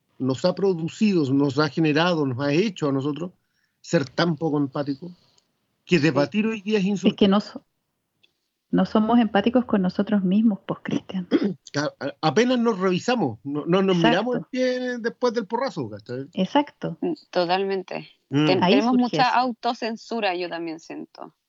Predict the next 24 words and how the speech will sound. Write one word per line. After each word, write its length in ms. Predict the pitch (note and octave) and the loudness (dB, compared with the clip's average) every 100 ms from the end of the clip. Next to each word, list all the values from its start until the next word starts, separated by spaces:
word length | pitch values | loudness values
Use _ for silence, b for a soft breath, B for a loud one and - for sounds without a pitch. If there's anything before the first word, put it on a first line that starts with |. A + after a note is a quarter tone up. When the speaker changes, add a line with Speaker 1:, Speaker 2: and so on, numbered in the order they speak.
| _ | _
Speaker 2:
Sí, 640 | _ - - G4 G4+ F3 D#3 | _ -8 -4 0 0 -2 0
Speaker 1:
En 120 | G3 | 2
el, 60 | G3+ | 2
Speaker 3:
Como 140 | F3 | 2
Speaker 1:
en 80 | G3 | 2
Speaker 2:
pero 120 | G#3 | 4
Speaker 1:
el 60 | G3+ | 6
Speaker 2:
ya 80 | D4 | 4
Speaker 1:
mismo 120 | E4+ | 2
Speaker 2:
no. 40 | B3 | 0
Speaker 1:
debate, 320 | A#3+ C4+ F3+ | -4 -6 -4
yo 140 | D#3+ | 0
lo 80 | D3 | 0
creo. 260 | B2+ A2+ A2 - - _ - - - - _ _ _ _ _ _ - | 0 -4 -8 -16 -20 _ -20 -20 -20 -20 _ _ _ _ _ _ -4
Como 200 | E3+ F3 | 0 2
que 140 | F3 | 2
porque 440 | C#3+ - D#3+ F3+ F3 | 0 -2 0 -2 -2
te 140 | B2+ | 0
da 120 | F3+ G3+ | 2 2
rabia 280 | G3+ A3 A#3 | 0 0 0
algo 240 | A3+ A3+ | 0 0
que 100 | G3+ | 0
te 100 | G3+ | -2
contestaron, 760 | F#3+ F3+ C#3+ - F3+ F3+ G#3 | -2 -4 -6 -4 -2 -2 -4